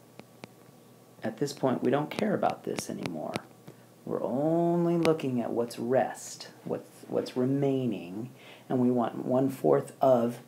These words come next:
four. So one-fourth of four sevenths. So we could think of that as one-fourth of four sevenths,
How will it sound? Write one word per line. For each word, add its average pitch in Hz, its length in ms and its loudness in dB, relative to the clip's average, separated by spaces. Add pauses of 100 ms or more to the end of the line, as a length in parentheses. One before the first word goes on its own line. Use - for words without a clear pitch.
(140)
four. - 540 4 (480)
So - 160 -6
one-fourth 131 640 -2
of 127 220 4
four 131 280 0
sevenths. - 760 -2 (440)
So - 140 -4
we 113 160 6
could - 180 -8
think 151 220 -2
of - 140 -2
that - 220 -6
as - 220 -8
one-fourth 127 800 -4 (340)
of 110 460 -4 (960)
four 110 480 -2 (340)
sevenths, - 840 -6